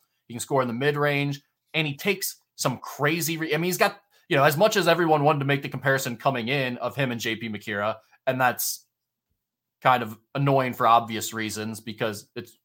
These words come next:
just two white guys that everyone wants to compare together. There are some similarities in terms of Adam will do some crazy things the same way J P would. He'll take some shots that you're like,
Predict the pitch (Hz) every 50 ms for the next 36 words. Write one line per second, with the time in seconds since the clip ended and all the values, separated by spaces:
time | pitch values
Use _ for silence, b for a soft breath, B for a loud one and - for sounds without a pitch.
0 | _ - 127 - - - 147 123 110 120 117 101 123 107 104 104 117 113 110 104
1 | 104 104 101 - 110 - 131 190 214 190 143 120 107 104 107 110 107 b b b
2 | b b b b b b _ _ _ _ _ _ _ 156 143 147 202 202 190 196
3 | 196 196 208 226 226 - 196 175 - 208 190 170 160 175 185 180 165 151 143 139
4 | 143 139 143 165 160 156 143 123 131 131 131 135 135 b b b b b _ _
5 | _ _ _ - 104 120 139 160 170 180 180 175 170 147 156 160 160 139 151 156
6 | 175 - 180 175 175 - 175 180 180 180 180 170 - 190 202 160 120 107 117 117
7 | - 135 135 143 147 143 143 143 139 143 147 147 143 143 160 180 165 127 107 101
8 | 113 131 131 - 143 156 160 151 - 165 147 135 - 139 135 151 147 - 147 139
9 | 147 143 143 131 -